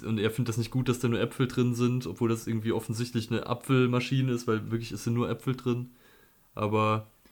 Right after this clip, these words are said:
er beschwert sich dann in dieser Kummerkastenbox, die Mister Burns aus irgendeinem Grund hat,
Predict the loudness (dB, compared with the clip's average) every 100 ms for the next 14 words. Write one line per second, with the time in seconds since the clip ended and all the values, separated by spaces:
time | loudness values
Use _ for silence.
0 | _ -6 -2 2 2 2 0 2 2 0
1 | 0 0 0 0 -4 -8 _ _ _ _
2 | _ _ _ -4 2 2 4 4 2 2
3 | 0 4 2 0 -4 0 0 0 -4 -2
4 | -2 2 2 2 -2 -4 -2 0 0 0
5 | 2 2 2 0 -2